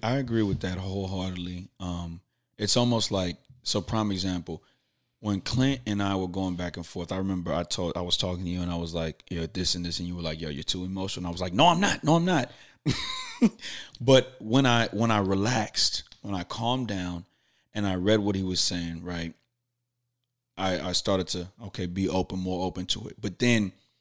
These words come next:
I really took it into consideration after he looked at the next one.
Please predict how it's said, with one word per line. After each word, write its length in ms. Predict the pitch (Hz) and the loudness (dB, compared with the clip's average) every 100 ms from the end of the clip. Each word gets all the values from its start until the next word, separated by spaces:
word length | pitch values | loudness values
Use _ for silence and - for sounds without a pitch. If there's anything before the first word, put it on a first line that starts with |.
| _ _ _ _ - | _ _ _ _ 2
I 60 | |
really 260 | 120 147 160 | 6 6 4
took 320 | - 151 139 | 2 2 2
it 100 | 117 | 0
into 240 | 113 104 104 | -2 -4 -4
consideration 1000 | 101 98 - 98 92 95 92 - 90 82 _ _ - | -4 -2 0 0 0 0 0 -2 -4 -10 _ _ 0
after 600 | 110 104 - - 92 87 _ _ _ | 2 4 0 -4 -4 -6 _ _ _
he 140 | 110 | -4
looked 220 | 98 90 | -4 -6
at 80 | 80 | -10
the 80 | 90 | -8
next 340 | 87 90 - | -6 -2 -2
one. 180 | - | -4